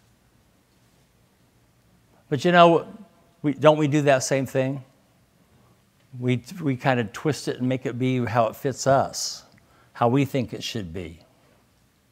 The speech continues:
Yet some of the teachers in the day of Jesus added the opposite, <clears throat> and, and evil and misapplication,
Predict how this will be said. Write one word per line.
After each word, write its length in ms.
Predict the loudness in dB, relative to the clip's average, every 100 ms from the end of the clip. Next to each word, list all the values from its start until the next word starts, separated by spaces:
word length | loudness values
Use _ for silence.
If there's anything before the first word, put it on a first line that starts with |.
| _ _ _ _ _ _ _ _ _ _ _ _ _ _ _ _ _ _ _ 4
Yet 220 | 6 8
some 160 | 8 8
of 60 |
the 80 | 8
teachers 440 | 8 4 6 2
in 80 | 4
the 80 | 6
day 220 | 8 8
of 80 | 8
Jesus 500 | 6 6 6 2 0 6
added 400 | 8 8 6 6
the 140 | 8
opposite, 540 | 8 6 0 -2 -8 -12 -20 -20 -20 _
<clears throat> 420 | -6 -4 -6 -2
and, 200 | 0 0 -4 -20 _ _ 0
and 180 | 6 8
evil 360 | 8 10 8 10
and 220 | 8 8
misapplication, 1000 | 6 8 8 6 4 6 6 2 -10